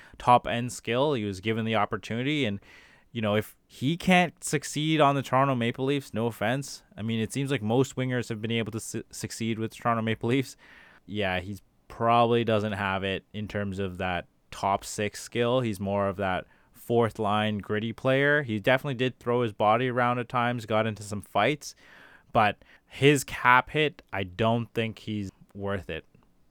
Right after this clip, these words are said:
to p-, to be playing on the fourth line. So I think that's why the Leafs are gonna send him down to the taxi squad, hopefully save some money, bring him up if they need him,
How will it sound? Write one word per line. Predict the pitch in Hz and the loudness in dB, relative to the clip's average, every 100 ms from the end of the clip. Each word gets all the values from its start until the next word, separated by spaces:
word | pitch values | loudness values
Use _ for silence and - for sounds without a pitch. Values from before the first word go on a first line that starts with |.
| _ - | _ -12
to | 95 | -12
p-, | - 104 | -10 -8
to | 107 90 90 101 | -8 -8 -8 -4
be | 101 | -4
playing | 104 101 98 | -2 -2 -2
on | 92 | -6
the | |
fourth | - 98 95 - | -8 -6 -6 -6
line. | 87 85 85 | -6 -6 -6
So | 92 | -6
I | |
think | 104 104 | -4 -2
that's | 104 | -2
why | 107 104 | 0 0
the | 101 | 0
Leafs | 101 104 | -4 -6
are | |
gonna | 104 101 | -6 -6
send | - 107 | -6 -6
him | 104 | -4
down | 98 104 104 | -4 -4 -4
to | 104 | -6
the | 95 | -4
taxi | 117 120 - | 0 0 -2
squad, | 135 - 135 139 143 - - - _ | -6 0 4 4 4 -2 -20 -20 _
hopefully | 117 - 117 | -4 0 -2
save | - 120 110 | 0 0 0
some | 120 117 | -2 0
money, | 120 123 123 | 2 2 0
bring | 110 120 | 0 0
him | 117 110 | 0 0
up | 113 110 | 0 -2
if | - | -4
they | 107 | -4
need | 98 113 123 | -2 -2 -2
him, | 117 120 117 | 0 0 -2